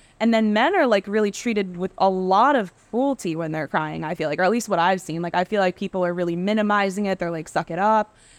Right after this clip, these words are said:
And I feel like it's rooted in the same thing. We're saying the same thing. We're saying crying makes you like a girl and being a girl is bad, right? Like, and that's the problem with it, is that we treat a lot of things that we consider feminine as bad,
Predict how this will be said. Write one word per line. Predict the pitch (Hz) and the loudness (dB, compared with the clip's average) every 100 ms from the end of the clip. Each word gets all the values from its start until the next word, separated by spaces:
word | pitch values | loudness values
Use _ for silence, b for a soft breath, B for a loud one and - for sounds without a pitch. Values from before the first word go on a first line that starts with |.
| b - | b -4
And | 226 | 0
I | 226 | 0
feel | 226 - 262 285 | -2 -4 0 2
like | 247 220 - _ _ | 2 2 -4 _ _
it's | 233 220 | -4 -4
rooted | 202 247 233 220 | -4 -2 0 0
in | |
the | 208 | 0
same | 208 208 202 | -2 -4 -2
thing. | 269 240 | -2 0
We're | 214 | -2
saying | 202 233 208 | -2 -2 -2
the | |
same | 202 196 | -2 -4
thing. | 233 214 | -2 -2
We're | 196 | -2
saying | - 190 190 185 - _ _ _ | -2 -2 -2 -6 -12 _ _ _
crying | - - 220 208 208 | -10 -2 0 2 0
makes | 190 214 | -2 0
you | |
like | 190 190 | 0 0
a | 180 | -2
girl | 185 185 180 | 0 2 2
and | 180 | 0
being | 190 170 | -2 -2
a | 170 | -2
girl | 170 160 | -2 -2
is | 165 | -2
bad, | 180 160 - - 180 _ _ | 0 0 -2 -10 -14 _ _
right? | 170 170 - | 0 2 2
Like, | 185 185 | 2 2
and | 226 | 2
that's | 240 - | 2 0
the | 214 | -2
problem | 226 214 202 185 | 2 2 0 -4
with | 180 | -2
it, | 170 | -2
is | 175 | 0
that | 175 170 - b b 190 | 2 2 -2 b b -4
we | 233 | -4
treat | - 262 277 | -2 0 2
a | 233 | 4
lot | 202 208 | 4 2
of | 214 | 0
things | - 190 208 196 | -2 0 0 2
that | 196 - | 0 2
we | 196 185 | -4 -2
consider | 202 202 180 | -4 -2 -4
feminine | 170 170 180 202 202 | -2 -2 0 0 -2
as | 170 | -2
bad, | 160 165 175 208 | -2 0 2 2